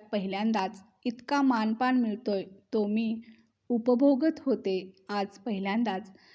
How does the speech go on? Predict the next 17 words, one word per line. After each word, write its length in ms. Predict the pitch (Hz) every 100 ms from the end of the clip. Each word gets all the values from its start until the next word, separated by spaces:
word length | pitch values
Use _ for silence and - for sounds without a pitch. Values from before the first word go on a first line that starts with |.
| - -
मला 200 | 254 269 262
इतका 400 | 254 - - 285
मानपान 580 | 277 226 220 226 262 247
मिळतोय 420 | 220 208 220 285 - - -
म्हणून 340 | 214 202 214
खूप 380 | 220 240 220 -
छान 240 | 220 202 226
वाटलं 340 | 220 226 247
होतं. 440 | 269 277 196 180 185 _ -
आयुष्यात 640 | 196 190 233 - 220 190 - -
असा 320 | 226 226 247 247
क्षण 480 | - - 233 220
पहिल्यांदाच 840 | - - - 226 220 226 247 285 - -
आला. 260 | 208 190 190 - _ _ _ _ _ _ _ _ -
असा 280 | 254 311 311 311
थाटामाटात 760 | 262 233 269 262 233 220 247 247 - _ -
सोहळा 500 | - 208 214 202